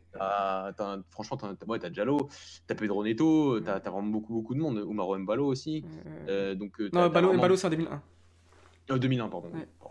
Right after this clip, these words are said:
Speaker 1: pardon, je
Speaker 2: Ouais.
Speaker 1: chipote.
Speaker 2: <laughs>
Speaker 1: Euh,
Speaker 2: Non, t'as,
Speaker 1: et
Speaker 2: ouais, t'as du,
Speaker 1: donc,
Speaker 2: t'as,
Speaker 1: t'as,
Speaker 2: t'as,
Speaker 1: t'as,
Speaker 2: t'as
Speaker 1: t'as vraiment compte, t'as, t'as même le petit Marcos Polo qui joue à Fluminense, qui veut absolument, qui veut jouer pour le Portugal.
Speaker 2: Ouais, ouais, ouais. T'as,
Speaker 1: Donc,
Speaker 2: bah,
Speaker 1: euh,
Speaker 2: t'as Gonzalo
Speaker 1: t'as
Speaker 2: Cardoso aussi qui, bah, qu'on a parlé justement, euh, qui, qui
Speaker 1: Voilà,
Speaker 2: joue au West Ham.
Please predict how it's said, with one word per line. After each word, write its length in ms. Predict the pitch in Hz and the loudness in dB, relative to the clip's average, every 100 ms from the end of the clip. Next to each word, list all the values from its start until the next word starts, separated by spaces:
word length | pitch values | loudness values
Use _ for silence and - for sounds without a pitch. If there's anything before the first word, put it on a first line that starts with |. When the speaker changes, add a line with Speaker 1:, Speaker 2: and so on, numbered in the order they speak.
| - | -14
Speaker 1:
pardon, 140 | 98 - | -12 -12
je 40 | 165 | -12
Speaker 2:
Ouais. 40 | |
Speaker 1:
chipote. 220 | 170 - - _ - - | -12 -14 -16 _ -20 -16
Speaker 2:
<laughs> 340 | 139 175 185 196 240 254 247 226 240 233 - 214 | -4 0 2 4 6 6 4 2 -2 -4 -6 -6
Speaker 1:
Euh, 340 | 196 190 190 185 | -6 -6 -6 -2
Speaker 2:
Non, 160 | 202 | -2
t'as, 420 | 202 131 123 120 117 | -2 -4 -6 -6 -6
Speaker 1:
et 140 | 101 | -6
Speaker 2:
ouais, 120 | - | -8
t'as 160 | - - | -12 -16
du, 160 | - - | -16 -16
Speaker 1:
donc, 100 | - | -10
Speaker 2:
t'as, 100 | 131 | -6
Speaker 1:
t'as, 0 | |
Speaker 2:
t'as, 280 | 139 131 113 | -4 -2 -2
Speaker 1:
t'as, 120 | 113 | -2
Speaker 2:
t'as 60 | |
Speaker 1:
t'as 120 | 107 107 | -2 -2
vraiment 200 | 120 131 | -2 -4
compte, 140 | 147 | -4
t'as, 100 | 131 | -4
t'as 120 | 107 | 0
même 140 | 139 135 | 2 2
le 40 | |
petit 180 | 117 131 | 0 -2
Marcos 280 | 131 123 135 139 | -2 0 -4 -2
Polo 220 | 135 135 | 0 0
qui 140 | 135 | -2
joue 100 | 104 | 0
à 40 | 101 | 0
Fluminense, 420 | 110 113 165 - | 0 -2 -4 -8
qui 100 | 101 | -8
veut 80 | 92 | -8
absolument, 480 | 87 101 95 98 90 | -6 -8 -8 -8 -10
qui 220 | - 95 | -10 -8
veut 180 | 92 117 | -4 -2
jouer 120 | 120 | -2
pour 120 | 110 | -2
le 60 | 95 | -4
Portugal. 340 | - - - | -6 -10 -8
Speaker 2:
Ouais, 60 | 147 | -6
ouais, 260 | 143 143 139 | -8 -8 -10
ouais. 120 | - _ _ - | -14 _ _ -12
T'as, 160 | 139 | -8
Speaker 1:
Donc, 100 | 127 | -6
Speaker 2:
bah, 100 | 143 139 | -4 -2
Speaker 1:
euh, 40 | |
Speaker 2:
t'as 100 | 151 | 0
Gonzalo 320 | 143 156 151 151 | 0 2 2 0
Speaker 1:
t'as 60 | |
Speaker 2:
Cardoso 300 | 147 147 151 | 0 0 0
aussi 200 | 147 160 | -2 -4
qui, 100 | 147 | -8
bah, 140 | 135 131 | -12 -12
qu'on 140 | 139 135 | -12 -12
a 40 | |
parlé 180 | 135 139 | -10 -10
justement, 320 | 135 143 139 | -8 -8 -8
euh, 140 | 131 127 127 - | -10 -12 -14 -14
qui, 120 | - | -8
qui 60 | |
Speaker 1:
Voilà, 320 | 95 98 117 127 | -2 0 2 0
Speaker 2:
joue 60 | |
au 20 | |
West 100 | - 95 | -2 -2
Ham. 160 | 90 | -2